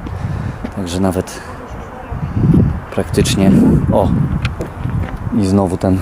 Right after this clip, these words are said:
właśnie bardzo ciekawy kolor maluszka. No ale wychodzi na to, że w moim kolorze to też jest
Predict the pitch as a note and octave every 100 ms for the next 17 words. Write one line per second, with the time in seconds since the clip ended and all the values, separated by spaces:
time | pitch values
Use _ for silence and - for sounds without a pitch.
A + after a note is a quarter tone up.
0 | - F#2+ G2 - G2+ F#2+ - - G#2 F2+
1 | F2+ - F2 F#2+ F#2+ A#2+ B2+ B2 B2 B2
2 | - - C3 B2 - - - - - -
3 | - - - E3 F#3 C#3 D3 A#2 B2 -
4 | A#2+ C3 - - - - - - - -
5 | - G2 G#2+ B2 C3 - A2+ F#2+ G#2+ D#3+
6 | G3+ F#3 - - - - - - - -
7 | - - G2 - -